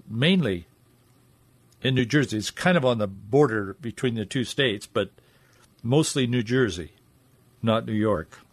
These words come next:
Today in two thousand nine, President Barack Obama, he nominated federal appeals judge So-,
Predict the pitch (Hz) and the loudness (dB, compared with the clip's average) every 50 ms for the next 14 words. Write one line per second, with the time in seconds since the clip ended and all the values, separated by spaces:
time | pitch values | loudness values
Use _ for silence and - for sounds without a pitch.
0 | _ _ _ _ _ _ _ _ _ _ _ _ _ _ _ _ - - - - | _ _ _ _ _ _ _ _ _ _ _ _ _ _ _ _ -20 -20 -20 -20
1 | - - - - - 180 165 208 226 208 185 - 202 202 - 185 175 180 175 135 | -20 -20 -20 -4 0 6 8 8 8 8 6 4 2 4 6 6 6 6 6 4
2 | 135 131 131 143 156 160 131 104 95 90 - 135 131 127 107 135 127 120 107 120 | 0 0 0 2 2 2 2 0 -2 -6 -2 -2 0 0 2 0 -2 0 2 2
3 | 127 131 131 - 135 120 107 127 143 151 139 120 107 101 139 147 131 127 131 131 | 2 2 4 2 0 2 2 2 2 2 2 0 0 0 0 2 2 4 4 4
4 | 127 120 127 127 117 120 113 98 - - - 160 156 123 127 120 110 110 95 - | 4 4 4 4 4 2 0 -4 -4 -2 0 0 2 2 2 2 0 0 -4 -2
5 | - 175 175 175 147 123 101 - - 110 120 120 113 117 123 123 113 - - - | 0 4 4 4 4 4 0 -2 -2 0 2 2 2 2 0 -4 -4 -6 -6 -6
6 | - - 139 131 - | -2 0 0 0 0